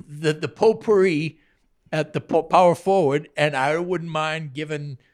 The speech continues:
that we're kinda looking for two-way players now. Two-way subsidiary players is a real need on this team.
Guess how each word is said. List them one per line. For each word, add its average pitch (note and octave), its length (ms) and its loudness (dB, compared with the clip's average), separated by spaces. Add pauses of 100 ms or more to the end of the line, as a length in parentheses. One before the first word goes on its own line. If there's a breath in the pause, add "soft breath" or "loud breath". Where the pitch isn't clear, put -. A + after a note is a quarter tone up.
(600)
that F3 200 0
we're D#3 100 -4
kinda E4+ 300 -4
looking G#3 320 2
for C#3+ 120 -6
two-way D3 360 -4
players D#3 480 -2
now. B2 200 -12
Two-way B3 600 -4 (160)
subsidiary D3 800 -4
players B2+ 600 -8
is B2+ 180 -6
a A#2 100 -4
real D3+ 400 -4
need C3 280 -8
on A2+ 180 -16
this A2 140 -20
team. - 300 -20